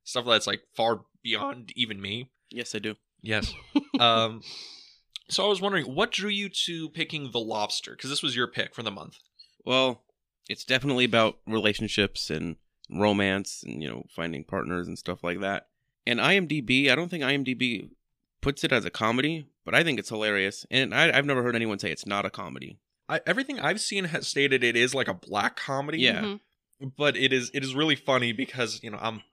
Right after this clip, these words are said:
Speaker 1: I'm looking up The Lobster, trying to
Speaker 3: <laughs>
Speaker 1: get the, the synopsis or whatever, and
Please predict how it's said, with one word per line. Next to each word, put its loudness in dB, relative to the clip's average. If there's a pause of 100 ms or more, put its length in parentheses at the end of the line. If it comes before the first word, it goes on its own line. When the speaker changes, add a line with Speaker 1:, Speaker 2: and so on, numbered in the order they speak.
Speaker 1:
I'm -8
looking -4
up -4
The -8
Lobster, 0
trying -2
to 2
Speaker 3:
<laughs> 0
Speaker 1:
get -4
the, -2 (260)
the -2
synopsis -2
or -2
whatever, -2
and -6